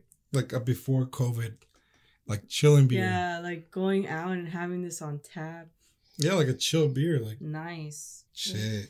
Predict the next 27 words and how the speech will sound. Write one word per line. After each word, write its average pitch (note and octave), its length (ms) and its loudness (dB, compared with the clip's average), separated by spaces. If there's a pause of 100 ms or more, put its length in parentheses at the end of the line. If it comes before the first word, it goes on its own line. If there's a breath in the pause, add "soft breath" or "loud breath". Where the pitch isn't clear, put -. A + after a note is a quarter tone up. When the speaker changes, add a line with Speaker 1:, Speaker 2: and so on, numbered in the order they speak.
(100)
Speaker 2:
Fit F3+ 120 -12
in F3+ 200 -10
the F3+ 80 -10
vibe. F3 600 -16 (180)
Oh, E3+ 200 -10
this D#3+ 180 -14
was D#3+ 220 -12 (280)
Speaker 1:
I C3+ 60 0
don't F#3+ 140 4
wanna F#3 160 4
jump D3+ 240 4
Speaker 2:
but C3+ 100 2
Speaker 1:
the A#2 80 -4
gun, E3 300 0 (160)
and A#2+ 100 2
I B2+ 60 4
might C#3 200 6
ruin C3 220 4
it, D#3 100 2
but A2+ 300 -2 (260)
I, C#3+ 140 6
you D#3 120 6
know, D3+ 120 6
we're C#3+ 140 6
gonna E3+ 160 4
do D3 200 6
our B2 380 2